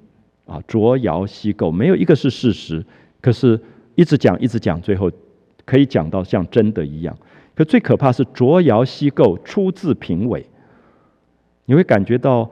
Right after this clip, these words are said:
陷害晴雯的人就在屏风后面，就在帘幕后面，所以到底是谁？所以我们从七十七回就感觉到晴雯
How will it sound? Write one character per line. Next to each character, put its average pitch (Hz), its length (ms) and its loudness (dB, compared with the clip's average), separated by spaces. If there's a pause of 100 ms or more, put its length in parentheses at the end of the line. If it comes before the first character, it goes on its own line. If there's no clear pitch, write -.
(100)
陷 170 420 2
害 120 360 -2 (300)
晴 135 240 0
雯 110 140 2
的 101 80 0
人 80 300 -2 (420)
就 185 120 4
在 160 160 4
屏 117 280 -2
风 143 180 -2
后 139 160 -2
面， 95 300 -2 (280)
就 175 120 2
在 151 160 4
帘 104 200 2
幕 113 200 0
后 87 180 -6
面， 78 260 -8
所 - 140 -8
以 135 40 -4
到 156 180 -2
底 131 100 -4
是 110 160 -4
谁？ - 260 -10 (760)
所 143 120 4
以 123 40 8
我 120 80 6
们 123 100 4
从 135 160 0
七 - 160 -2
十 180 100 -2
七 - 160 -2
回 156 160 4
就 139 140 0 (240)
感 92 220 -2
觉 113 180 0
到 117 320 0 (1040)
晴 160 280 2
雯 120 300 2